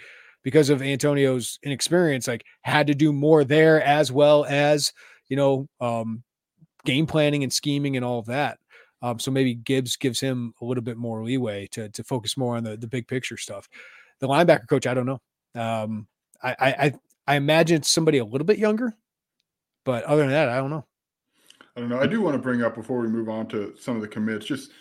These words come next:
Speaker 2: our, we, we've seen conversations on our boards about, "Oh, well, this title's this or that." Let's just pause on titles. Let, let's just, th-, those are largely financially driven.
Speaker 1: But, yes, because
Speaker 2: And resume driven, but, like, in terms of practicality for what you as fans will consume with, with how they,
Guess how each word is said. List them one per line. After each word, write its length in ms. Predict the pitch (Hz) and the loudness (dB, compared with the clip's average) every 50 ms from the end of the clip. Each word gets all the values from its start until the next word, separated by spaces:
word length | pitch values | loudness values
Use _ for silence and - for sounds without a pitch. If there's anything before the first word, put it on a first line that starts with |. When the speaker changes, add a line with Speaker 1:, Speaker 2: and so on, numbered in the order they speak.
| _ _ _ _ _ _ _ _ _ - | _ _ _ _ _ _ _ _ _ 6
Speaker 2:
our, 320 | 139 156 165 139 117 - - _ _ - - 156 | 8 8 8 6 2 -4 -14 _ _ -20 -14 -8
we, 120 | 156 156 151 | -6 -6 -4
we've 240 | 151 156 160 - - | -4 -4 -6 -4 0
seen 160 | 139 127 127 | 0 0 0
conversations 640 | 127 131 120 113 110 - - 113 113 113 113 107 110 | 0 0 -2 -2 -4 -4 -4 -4 -4 -4 -4 -6 -4
on 140 | 110 107 107 | -4 -4 -4
our 100 | 110 104 | -6 -6
boards 360 | 101 113 113 110 107 107 110 | -4 -4 -4 -4 -4 -6 -6
about, 280 | 104 107 104 98 - - | -6 -6 -6 -6 -2 2
"Oh, 120 | - 147 | 4 4
well, 180 | 139 135 131 120 | 4 4 2 2
this 220 | 113 165 175 170 | 2 2 2 2
title's 480 | - - 156 151 156 156 143 127 123 127 | 2 4 4 6 6 4 2 0 -2 -2
this 280 | 139 147 147 143 - - | 0 0 0 0 0 -4
or 80 | 123 120 | -4 -4
that." 180 | 131 - - - _ _ _ _ _ _ - | -6 -6 -8 -12 _ _ _ _ _ _ -8
Let's 140 | 147 151 - | -8 -6 -4
just 220 | - 170 160 - | -2 -4 -4 -4
pause 320 | - - 135 123 123 123 - | -2 0 2 2 2 2 0
on 140 | 131 131 131 | -2 -2 -2
titles. 460 | - 120 107 107 107 110 - - - _ _ _ _ _ - | -2 -2 -2 -4 -6 -10 -12 -14 -20 _ _ _ _ _ -4
Let, 160 | 120 120 120 | -4 -2 -2
let's 160 | 123 127 123 - | -2 -4 -4 -4
just, 300 | - 135 131 - - - _ _ _ _ _ _ _ _ _ - | -4 -4 -4 -4 -8 -16 _ _ _ _ _ _ _ _ _ -8
th-, 120 | 139 143 | -4 0
those 180 | 160 165 156 151 | 2 2 2 2
are 60 | 156 | 2
largely 360 | 135 131 131 131 127 127 127 | 4 4 4 4 4 2 -2
financially 560 | 117 - 120 113 110 107 104 104 - 110 104 104 | -4 -4 -2 -2 -2 -4 -6 -8 -8 -8 -10 -10
driven. 320 | - 90 85 - - - _ _ _ _ _ - | -10 -14 -18 -18 -20 -20 _ _ _ _ _ 2
Speaker 1:
But, 280 | 208 156 175 175 196 170 | 2 4 4 2 6 8
yes, 240 | 190 170 135 - | 8 8 8 6
because 540 | - - 165 - 180 170 156 131 - - - | 4 2 6 8 8 6 6 6 4 4 6
Speaker 2:
And 220 | - 185 170 151 156 | 6 6 6 8 8
resume 420 | 175 170 - 139 123 117 107 104 | 8 6 6 4 0 -2 -2 -4
driven, 380 | 101 113 110 107 107 107 113 113 | -6 -6 -8 -6 -6 -4 -4 -2
but, 180 | 127 131 131 | -2 0 0
like, 240 | 131 131 123 127 - | 0 0 0 0 -2
in 100 | 135 131 | -4 -2
terms 320 | 135 160 160 170 156 - | 0 -2 -2 -2 -2 -4
of 220 | 151 120 110 - - | -6 -6 -6 -6 -2
practicality 720 | - 143 139 139 - 131 123 - - 127 127 131 135 135 | 0 2 2 2 0 -4 -4 0 2 4 4 4 2 0
for 140 | 131 135 127 | -2 -4 -4
what 160 | 123 117 113 | -4 -2 -2
you 160 | 123 139 131 | -2 -2 -2
as 80 | 113 - | -4 -6
fans 400 | - 131 123 127 135 135 131 127 | -4 -4 -2 -2 -2 -4 -4 -6
will 160 | 127 117 113 | -6 -6 -6
consume 560 | 113 - 120 113 - - 131 127 135 147 147 | -6 -6 -6 -6 -6 -4 -4 -2 -2 -2 -2
with, 180 | 131 123 120 123 | -4 -4 -6 -6
with 160 | 127 123 - | -10 -8 -4
how 140 | 135 131 135 | -2 0 0
they, 100 | 131 | 0